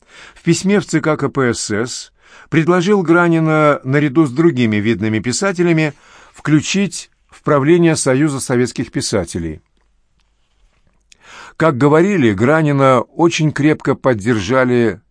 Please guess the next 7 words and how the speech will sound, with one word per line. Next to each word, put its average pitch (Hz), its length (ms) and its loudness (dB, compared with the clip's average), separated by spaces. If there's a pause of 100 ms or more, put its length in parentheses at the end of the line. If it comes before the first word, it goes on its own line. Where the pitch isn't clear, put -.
секретари 123 580 -4
Ленинградского 120 840 0
обкома 117 480 -2
К 110 140 -2
П 117 220 0
С - 140 -8
С 127 280 -4